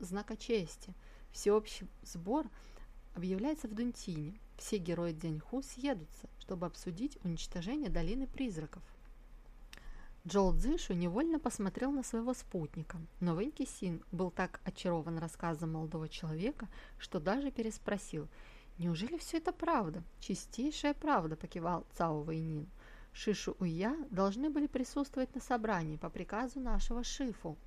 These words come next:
Было очевидно, что юноша впервые окунулся в настоящую жизнь. Он отвечал на вопросы, которые ему даже не задавали. «Джоу Сюн, ты ведь копишь добрые дела?» уточнил Вэнь Кисин. «Как насчёт того, чтобы последовать за нашим молодым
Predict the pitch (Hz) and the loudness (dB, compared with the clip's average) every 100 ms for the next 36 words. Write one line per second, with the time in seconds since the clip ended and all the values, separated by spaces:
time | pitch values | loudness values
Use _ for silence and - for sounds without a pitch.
0 | - - - - - - - - - - | -18 -18 -20 -14 -12 -10 -12 -12 -10 -8
1 | - 185 311 339 - 311 208 170 160 160 | -2 2 2 2 4 6 6 2 -2 -4
2 | - - - 175 180 285 320 269 - 208 | -8 -14 -4 0 2 2 2 -2 2 2
3 | 180 226 294 - 175 220 - 196 180 - | 2 2 2 2 2 2 0 0 0 -2
4 | 190 180 208 - 208 160 160 151 - - | 0 0 0 -2 -4 -2 -4 -4 -10 -14
5 | - 196 185 185 - 180 160 165 165 196 | 0 2 2 -2 -2 0 2 0 -2 0
6 | 285 - - 196 175 165 156 156 175 220 | 0 0 -4 -2 0 0 0 2 2 2
7 | 233 208 180 180 156 151 151 165 - - | -2 -2 -2 -2 -2 -2 -6 -10 -16 -18
8 | - - - - - 196 254 359 - 226 | -18 -18 -18 -18 -12 0 2 2 2 4
9 | 185 180 - 240 269 - - - 214 202 | 4 2 -4 0 0 2 0 2 4 6
10 | 175 165 165 170 208 180 - - - - | 6 4 2 4 4 4 0 -8 -4 -4
11 | 180 - 160 156 156 180 - - 156 190 | -2 -2 0 0 -2 -4 -8 -6 -6 -6
12 | - - - - - - 320 285 - 254 | -16 -16 -16 -16 -14 -4 0 0 0 0
13 | 202 180 - 190 - - - 208 285 269 | 2 2 0 -4 -4 -4 0 2 4 2
14 | 214 202 202 - 190 180 175 170 170 165 | 2 2 2 0 0 2 2 2 0 -2